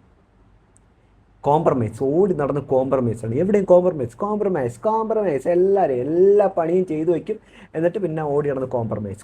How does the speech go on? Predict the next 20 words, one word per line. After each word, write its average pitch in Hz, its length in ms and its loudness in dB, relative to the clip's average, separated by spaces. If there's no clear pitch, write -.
കോംപ്രമൈസ്. 107 400 -8
നിങ്ങൾ 143 200 -2
ഇപ്പോൾ 147 220 0
അഖിലിൻ്റെ 165 360 0
അടുത്ത് 165 240 2
കോംപ്രമൈസിന് 143 760 -2
മറ്റേ 135 220 -4
അവിടെ 131 220 2
പോയപ്പോഴത്തേക്ക് 127 560 2
ഞാൻ 123 160 0
സംസാരിച്ചെല്ലാം 123 760 -2
കോംപ്രമൈസ് 139 600 0
ആക്കിയിട്ടുണ്ട്. 123 500 -2
അന്ന് 143 280 2
മറ്റേ 147 320 4
ദിലീപിനെ 160 440 2
കാണാൻ 143 280 2
പോയപ്പോഴത്തെ 139 420 2
അവിടെ 135 200 4
പോയി 139 140 0